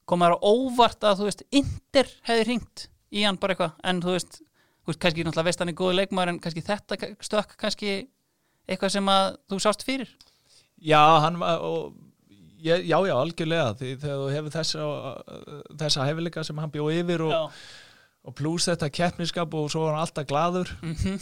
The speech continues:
Speaker 2: og jákvæður, þannig að þetta, þetta er náungi sem að hefði getað plumað sig í hvaða liði sem er í Evrópu.
Speaker 1: Einmitt.
Speaker 2: Toppliði.
Speaker 1: Einmitt förum líka bara kannski að snött bara í einmitt, eh, sambærilega sálma, eh, spila náttúrulega með Lassana Diarra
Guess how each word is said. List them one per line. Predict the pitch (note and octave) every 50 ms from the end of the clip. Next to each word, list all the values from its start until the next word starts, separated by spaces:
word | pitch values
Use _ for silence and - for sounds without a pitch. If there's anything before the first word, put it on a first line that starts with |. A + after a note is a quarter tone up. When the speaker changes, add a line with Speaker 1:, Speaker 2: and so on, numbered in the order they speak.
| - - - - _
Speaker 2:
og | - - D3+
jákvæður, | D#3+ E3 E3+ E3 - F3 E3+ E3+ F3 F3 E3+ D#3+ C#3+
þannig | C#3 C3+ C#3+ D3 C#3 C#3
að | C#3 C#3 C#3 C#3 C#3+ D3 C#3 C3+
þetta, | - D3+ C#3+ - - - C#3+
þetta | D3 C#3+ C#3+ - D#3 D3+
er | D3
náungi | D3 D3+ D3+ D3 D3+ D3
sem | D3+ D#3 D3+ D3
að | C#3 - - B2 - - - - _ _ - _
hefði | - C#3+ C#3 C#3+ C#3 C3+
getað | C#3 C#3 C#3+ C3+
plumað | - D3+ D3 D3 D3 D3
sig | C#3+
í | C3+ -
hvaða | D3+ D3 D3 D3 D3
liði | D3 D3 D3+
sem | C#3+ - D3+ D3
er | D3 D3+ D3
í | D3
Evrópu. | D3+ D3 D3+ D#3 C#3+ - C3 G#2 - - _
Speaker 1:
Einmitt. | _ E3 D3+ D3+ D3+ C#3+
Speaker 2:
Toppliði. | - D3+ D#3 - D3+ C#3+ B2+ A2 - - - - - _
Speaker 1:
Einmitt | _ - E3 E3+ F3 D#3+
förum | - F#3 F3+ F3 F3+
líka | F3 F3 F3
bara | D3+ F3 E3
kannski | - E3+ D#3+ - E3+
að | D#3+ D#3+ D#3
snött | - E3+ D#3 -
bara | - E3 D#3+ E3
í | D#3+ E3 E3 - -
einmitt, | - F3 F3 E3+ E3 - - _ _ _
eh, | _ - D3 B2 F#2+ E2+ -
sambærilega | - - - F3+ F#3+ F#3+ - G3 F#3+ F#3 F#3 F#3 F3
sálma, | - G3 G3 G3 F#3+ F#3+ F#3 D#3+
eh, | C#3+ E3+ F3 E3+ E3+ E3+ - - _ _ _
spila | _ - - - - F3+ F3+
náttúrulega | F3 - E3+ E3
með | E3 E3+
Lassana | F3+ - - F#3 F3+
Diarra | E3 - F#3 F3+ F#3 F#3+ A3 A#3+ A#3 A3+ G3+